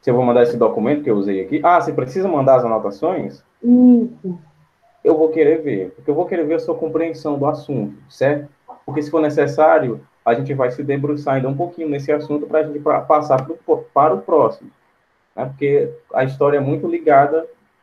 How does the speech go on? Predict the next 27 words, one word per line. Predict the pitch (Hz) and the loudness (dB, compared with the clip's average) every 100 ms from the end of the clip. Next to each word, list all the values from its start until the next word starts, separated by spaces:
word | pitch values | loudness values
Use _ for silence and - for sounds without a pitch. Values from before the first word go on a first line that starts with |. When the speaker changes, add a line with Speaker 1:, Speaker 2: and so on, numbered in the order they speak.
| _ | _
Speaker 1:
uma | 135 | -4
na | 139 | 0
outra. | 156 139 131 | 0 -2 -2
Não | |
dá | 147 | 0
pra | 139 143 | 0 0
falar | 139 131 | 0 0
de | 131 | -2
uma | 135 | -4
coisa | 135 | -6
sem, | 135 139 139 - _ _ _ | -6 -10 -10 -18 _ _ _
sem, | _ - 160 202 - | _ -4 -2 -2 -2
é, | 139 143 139 | -2 -2 -4
falar | 139 143 127 127 | -2 -2 0 -2
de | 165 | 0
outra, | 151 98 - 90 - _ | 0 0 -4 -16 -18 _
tá | - | -12
certo? | - - 160 160 - _ _ _ _ - | -4 -2 -2 -4 -16 _ _ _ _ 0
Eu | 160 | 2
também | 180 185 | 2 0
vou | 180 | 0
disponibilizar | 170 190 185 180 175 156 | -4 -6 -4 -2 0 0
esse | 156 160 | 0 0
documento | 156 160 156 151 156 | -2 -2 -2 -2 -2
aqui, | 151 | -8
porque | 147 139 147 | -10 -2 2
ele, | 147 147 | 2 0